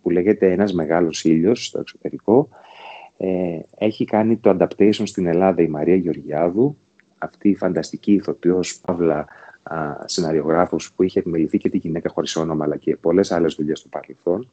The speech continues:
Είναι η ιστορία μιας κοπέλας η, η οποία έχει φύγει από την πόλη της, από μια επαρχιακή πόλη, α, κατατρεγμένη εντός εισαγωγικών, λόγω της αυτοκτονίας της αδερφής της. Φεύγει έγκυος από την πόλη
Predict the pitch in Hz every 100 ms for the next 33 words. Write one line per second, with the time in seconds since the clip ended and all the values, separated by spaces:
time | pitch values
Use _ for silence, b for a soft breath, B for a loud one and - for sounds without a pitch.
0 | - 113 156 143 120 98 120 127 101 104
1 | 135 - 110 104 117 113 95 85 - 90
2 | - 110 113 - 131 123 104 95 - 80
3 | 87 90 101 107 - 90 98 90 - 76
4 | - 95 - 87 107 135 _ b b b
5 | 98 92 92 101 98 98 92 101 135 135
6 | 92 92 - 76 73 76 78 104 131 143
7 | b b b - 104 123 143 135 117 101
8 | 104 123 123 92 87 98 87 - - -
9 | 127 123 101 92 110 110 92 90 135 -
10 | 101 82 - - 101 139